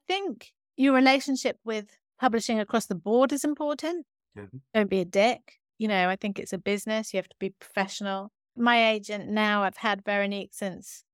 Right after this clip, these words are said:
Speaker 1: two thousand and eight, my U K
Speaker 2: Wow.
Speaker 1: agent. Yeah, I'd gone through three before her. Yeah, I'm al-, I'm, I'm always telling people to fire their agents if they're not happy. It's been, you know, it's a business relationship.
Speaker 2: Yeah.
Speaker 1: It's like, it's not, you're not, they're not your mate. I mean, Veronique is now my
Speaker 2: Mm.
Speaker 1: friend. And I've got a great agent in New York.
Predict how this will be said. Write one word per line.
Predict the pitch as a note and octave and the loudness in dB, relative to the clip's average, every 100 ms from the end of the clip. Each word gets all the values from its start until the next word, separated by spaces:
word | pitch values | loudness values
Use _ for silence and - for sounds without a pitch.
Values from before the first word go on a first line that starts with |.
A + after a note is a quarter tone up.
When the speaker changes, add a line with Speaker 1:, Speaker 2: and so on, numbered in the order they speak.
| _ - | _ -8
Speaker 1:
two | A3+ | -6
thousand | G3+ G#3+ G#3+ - G#3+ | -2 0 0 -2 -4
and | G#3 - | -4 -2
eight, | G#3 A#3+ - - - | -2 -2 -6 -18 -8
my | G#3+ | -4
U | G#3+ G#3+ | -2 -4
K | - A3 G#3+ A3 - | -2 0 0 -2 2
Speaker 2:
Wow. | F3+ G3 | 4 4
Speaker 1:
agent. | G3+ _ _ _ _ _ | 0 _ _ _ _ _
Yeah, | A3+ A3 G#3+ | -6 -2 0
I'd | - G#3 | 0 4
gone | C4 | 4
through | A#3+ G3+ | 4 0
three | - G#3 F3 | 0 0 0
before | - G3+ F#3 | -4 -12 -8
her. | F3+ F3 - | -8 -10 -10
Yeah, | - G3 F#3 | 0 4 4
I'm | A3+ | 4
al-, | B3+ | 4
I'm, | A3+ A#3 | 4 4
I'm | B3 | 4
always | C4+ B3+ A3 | 6 4 2
telling | - F#3 | -2 -4
people | F3 - | -6 -20
to | - | -8
fire | F3+ | -6
their | F3 | -4
agents | F3 F3 - - | -6 -8 -12 -12
if | |
they're | F3+ | -10
not | F3+ F3 | -10 -10
happy. | F3+ F3 | -6 -4
It's | G3+ | -4
been, | - C#4+ C4+ | 0 0 4
you | G4 | 4
know, | B3+ | 4
it's | D#4+ | 2
a | |
business | G4 G#4 - | 0 0 -2
relationship. | A#3+ C4+ D#4 D3+ G3 | 4 4 6 6 6
Speaker 2:
Yeah. | F3+ | 2
Speaker 1:
It's | A3 | -2
like, | B3 A#3 | -2 0
it's | A#3 | 4
not, | F4 D4+ | 4 4
you're | C#4 | 4
not, | E4+ A3+ | 4 2
they're | C4+ | 0
not | C4 | 0
your | A#3 | 2
mate. | B3+ F#3 | 4 4
I | B3 | 2
mean, | B3+ | 4
Veronique | A#3+ F#3+ G#3 G3 | 4 2 -2 -8
is | F#3 | -8
now | F#3 | -4
my | F#3+ | -2
Speaker 2:
Mm. | F3+ | 2
Speaker 1:
friend. | G#3 - | 2 2
And | A#3 A3+ | 2 4
I've | A3 | 4
got | A3+ F#3+ | 4 0
a | |
great | - G3 - - | 2 0 0 -4
agent | G3 F#3+ F#3+ | -4 -2 -6
in | F#3+ | -2
New | |
York. | G3+ C#4+ D4 | 6 6 6